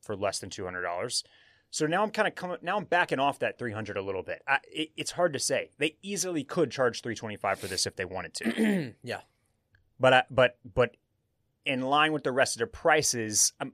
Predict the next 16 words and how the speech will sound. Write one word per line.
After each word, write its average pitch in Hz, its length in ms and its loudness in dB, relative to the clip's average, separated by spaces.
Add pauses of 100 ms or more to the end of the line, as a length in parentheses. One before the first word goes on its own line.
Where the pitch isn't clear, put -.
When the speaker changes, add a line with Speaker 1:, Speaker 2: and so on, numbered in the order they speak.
Speaker 1:
I'm 127 180 -6 (120)
actually 131 460 -2
leaning 113 320 -4
towards 107 260 -2
this 104 140 -4
being 104 280 -8
more 101 240 -2
like 98 220 0
two - 160 -8
fifty 95 300 -10
or 92 80 -4
two - 160 -10
seventy-five. - 680 -10 (440)
So 127 120 0
I, 123 160 4
I, 139 120 2